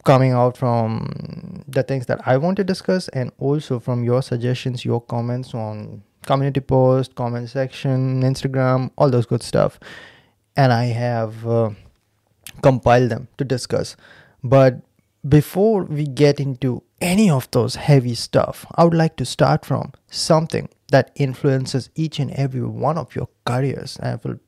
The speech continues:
definitely create a huge impact. And that is that John Wick copied Hitman two. I'm serious about it. Now, jokes apart,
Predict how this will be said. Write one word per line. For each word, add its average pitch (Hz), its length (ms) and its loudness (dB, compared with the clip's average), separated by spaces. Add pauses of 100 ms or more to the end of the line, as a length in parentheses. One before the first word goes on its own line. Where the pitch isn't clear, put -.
(140)
definitely 143 600 -6 (460)
create 127 260 0
a 120 60 -2
huge 120 240 -4
impact. 117 500 -2 (340)
And 123 160 0
that 143 200 6
is 117 340 -2 (760)
that - 280 -4
John 165 380 0
Wick 156 380 2 (400)
copied 135 500 4 (320)
Hitman 135 720 2
two. 160 360 0 (380)
I'm 165 120 2
serious 190 280 0
about 120 300 2
it. - 260 -2
Now, 127 120 -2
jokes 170 320 -2
apart, 127 440 0